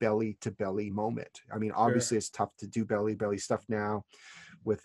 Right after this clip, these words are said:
Speaker 1: our current environment. However, a Zoom call or a quick phone call does make it stickier that now they, not only have they seen the emails,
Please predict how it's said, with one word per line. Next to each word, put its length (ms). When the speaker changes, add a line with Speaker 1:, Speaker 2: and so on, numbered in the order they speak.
Speaker 1:
our 160
current 340
environment. 640
However, 680
a 240
Zoom 400
call 340
or 100
a 40
quick 220
phone 260
call 340
does 300
make 180
it 80
stickier 800
that 100
now 240
they, 320
not 180
only 160
have 140
they 80
seen 260
the 240
emails, 600